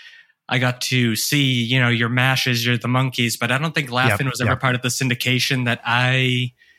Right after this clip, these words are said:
Speaker 2: No,
Speaker 1: consumed.
Speaker 2: same.
Speaker 1: So I never really saw much Laugh-In and never needed to seek it out.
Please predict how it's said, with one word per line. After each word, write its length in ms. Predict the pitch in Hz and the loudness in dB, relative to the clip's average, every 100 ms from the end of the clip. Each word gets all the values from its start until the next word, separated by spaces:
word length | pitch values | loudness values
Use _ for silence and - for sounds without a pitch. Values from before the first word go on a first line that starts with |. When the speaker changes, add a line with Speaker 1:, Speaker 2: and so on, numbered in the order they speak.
| _ _ _ - | _ _ _ -2
Speaker 2:
No, 40 | - | 0
Speaker 1:
consumed. 340 | 92 - 151 | 0 0 2
Speaker 2:
same. 100 | 185 | 2
Speaker 1:
So 160 | 98 165 | 2 2
I 60 | |
never 240 | 185 208 196 | 2 2 2
really 260 | 175 165 | 2 0
saw 460 | 143 - 143 127 120 | 0 0 0 0 -2
much 440 | 135 123 123 - - | -2 -2 0 -4 -4
Laugh-In 560 | 120 117 113 120 113 113 | -2 0 0 0 0 0
and 340 | 139 131 113 | 0 0 0
never 500 | 127 139 127 117 107 | 0 0 2 0 -2
needed 340 | 127 135 127 113 | -2 0 0 -2
to 60 | 120 | -2
seek 260 | 117 104 | -4 -4
it 60 | 95 | -4
out. 200 | 87 | -6